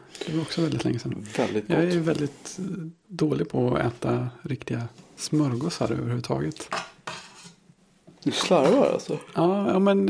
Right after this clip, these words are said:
Speaker 1: ja, precis. Jag
Speaker 2: Det
Speaker 1: har
Speaker 2: smärtar mig, smärtar mig att höra det här, tror jag.
Speaker 1: <laughs> Ja, jag för-, jag förstår. Det känns, det känns som att jag, liksom, eh, renar mig själv lite grann genom att,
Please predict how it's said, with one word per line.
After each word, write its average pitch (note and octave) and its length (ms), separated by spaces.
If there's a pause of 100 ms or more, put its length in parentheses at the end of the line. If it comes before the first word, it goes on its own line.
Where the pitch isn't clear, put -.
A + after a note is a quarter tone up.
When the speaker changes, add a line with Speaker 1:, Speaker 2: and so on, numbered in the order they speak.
Speaker 1:
ja, F#3 100
precis. F3+ 520 (160)
Jag - 140
Speaker 2:
Det E3 160
Speaker 1:
har E3+ 40 (100)
Speaker 2:
smärtar E3+ 180
mig, A#2+ 200
smärtar B2 320
mig C3 100
att A2+ 60
höra A#2 160
det B2+ 60
här, F2+ 140
tror - 220
jag. - 180 (100)
Speaker 1:
<laughs> F3+ 120
Ja, F3 160
jag D3 160
för-, D3+ 120
jag C#3+ 140
förstår. - 320
Det B2 100
känns, D#3 240 (160)
det C#3 60
känns E3+ 220
som D3+ 100
att C3 120
jag, C3 240 (880)
liksom, - 280
eh, - 60 (220)
renar C3+ 280
mig C#3+ 120
själv C3+ 300
lite B2+ 160
grann A#2+ 140
genom A#2 200
att, B2 220